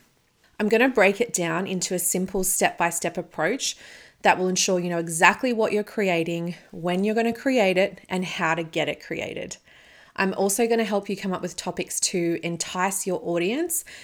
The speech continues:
and l-, understand exactly who you are speaking to and what they want to hear.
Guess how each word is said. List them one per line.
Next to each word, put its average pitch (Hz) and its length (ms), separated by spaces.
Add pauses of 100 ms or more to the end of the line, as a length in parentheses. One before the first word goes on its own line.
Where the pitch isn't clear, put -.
(240)
and 175 340 (180)
l-, 190 220 (300)
understand 202 580
exactly 170 440
who - 260
you 240 160
are 240 80
speaking 180 500
to 185 320
and 175 180
what 170 200
they 175 120
want 165 280
to - 80
hear. - 380